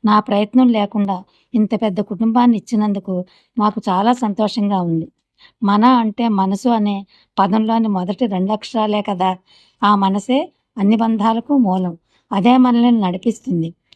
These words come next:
వెరీ గుడ్. నాకు ఇప్పుడు నిశ్చింతగా ఉంది" అన్నాడు జగన్నాథం ఆనందోద్వేగంతో కంపిస్తున్న స్వరంతో కొడుకు వంక గర్వంగా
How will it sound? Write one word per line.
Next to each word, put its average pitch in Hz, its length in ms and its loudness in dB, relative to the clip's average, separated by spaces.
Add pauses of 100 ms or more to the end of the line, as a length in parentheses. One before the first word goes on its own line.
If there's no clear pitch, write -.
(160)
వెరీ 208 280 2
గుడ్. 180 240 -6 (380)
నాకు 226 260 2
ఇప్పుడు 240 240 -2
నిశ్చింతగా 233 680 0
ఉంది" 170 380 -2 (920)
అన్నాడు 214 400 2
జగన్నాథం 202 800 -4 (360)
ఆనందోద్వేగంతో 202 1200 0 (360)
కంపిస్తున్న 247 600 0
స్వరంతో 196 680 -4 (300)
కొడుకు 214 280 -2
వంక 240 220 0
గర్వంగా 202 580 0